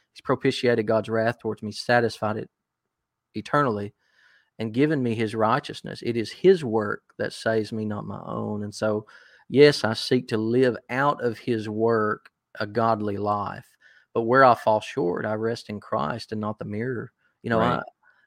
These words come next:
Speaker 1: no s-, I don't need to self-justify. I don't need to make excuses. I have a Savior who intercedes for me. And you do too, listener, if you're trusting in Jesus. You need to believe all that the Bible says concerning you, that there is no condemnation for those who are in Christ Jesus.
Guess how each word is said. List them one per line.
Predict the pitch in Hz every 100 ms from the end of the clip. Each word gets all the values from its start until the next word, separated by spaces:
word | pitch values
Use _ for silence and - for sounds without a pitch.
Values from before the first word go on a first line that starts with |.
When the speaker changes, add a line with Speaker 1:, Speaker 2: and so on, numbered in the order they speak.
| -
Speaker 1:
no | 139
s-, | 165 - - -
I | -
don't | 160 185
need | 143 208
to | 160
self-justify. | - 117 104 - 123 - 131 - 101 107 113
I |
don't | 131 120
need | 139
to | 151
make | 113 113
excuses. | - - - 127 - 104 123
I | 107
have | 113
a | 107
Savior | - 113 117 110 104 120 -
who | 110
intercedes | 110 - 117 117
for | -
me. | 107 107 104 117 _ _ 123
And |
you | 139
do | 165 156
too, | - 165
listener, | 139 104 - 110
if | -
you're | 107
trusting | 120 120 113
in | 110
Jesus. | 104 120 127 104 104 - - - -
You | 120
need | 135 143
to |
believe | 117 117 107 110 123 131 120 107 104 - _ _ _ -
all | 117 131
that | 131
the | 117
Bible | 110 110 104
says | - 117 117
concerning | 107 101 - 107 104
you, | 104 107
that | 107 107
there | 107
is | 107
no | 110 113
condemnation | 113 113 110 107 104 107 107 123
for | - 123
those | 113 107
who | -
are | 120
in | 107
Christ | 120 110 -
Jesus. | 107 107 107 -